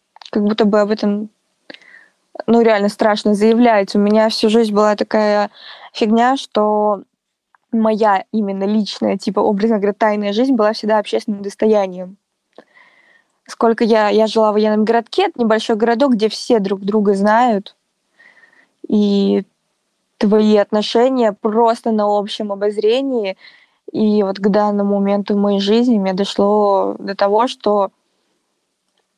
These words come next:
ну, ты, раньше я могла позвонить подруге и сказать: "Блин, прикинь, че он сделал, прикинь, как, а че было, а вот так". Что сейчас я понимаю, что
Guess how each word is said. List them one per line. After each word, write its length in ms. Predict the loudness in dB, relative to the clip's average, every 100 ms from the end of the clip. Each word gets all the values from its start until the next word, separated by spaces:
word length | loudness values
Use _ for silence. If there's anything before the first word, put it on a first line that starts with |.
| _ _ _ _ _ -2
ну, 140 | -2
ты, 180 | 2 2
раньше 400 | 2 2 0 0
я 60 | 0
могла 320 | 0 0 0
позвонить 480 | -2 -4 -2 -4 -2
подруге 440 | -2 0 0 0 -2
и 40 | -2
сказать: 300 | 0 0 2
"Блин, 320 | 2 2 0
прикинь, 360 | -2 0 0 0
че 180 | 0
он 120 | 2 0
сделал, 460 | 0 2 2 0
прикинь, 440 | -2 -6 -2 -2 0
как, 220 | 0 0
а 100 | -4
че 140 | -2 0
было, 340 | 2 2 0 -4 -20 -4
а 140 | -2 0
вот 260 | -2 -2
так". 200 | -4 -4 -8 -20 -18
Что 220 | -8 -6
сейчас 440 | -6 -4 -2 -2 -4
я 80 | -6
понимаю, 440 | -4 -4 -4 -6
что 560 | -10 -10 -4 -2 -2